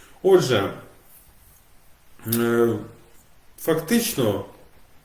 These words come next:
ми знаємо, що на сьогодні безоплатна приватизація не, е, працює повноцінно, як би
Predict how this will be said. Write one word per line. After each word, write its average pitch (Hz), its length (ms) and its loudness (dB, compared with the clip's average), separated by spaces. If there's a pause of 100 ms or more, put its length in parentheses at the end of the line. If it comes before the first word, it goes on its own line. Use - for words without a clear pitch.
(380)
ми 147 140 0
знаємо, 147 440 0
що 123 180 -8
на 131 100 -4
сьогодні 156 380 -2
безоплатна 135 640 -2
приватизація 135 1000 -2
не, 165 480 -2 (160)
е, 113 320 -2 (1040)
працює 135 560 -2
повноцінно, 120 880 -6
як 117 280 -4
би 101 200 -4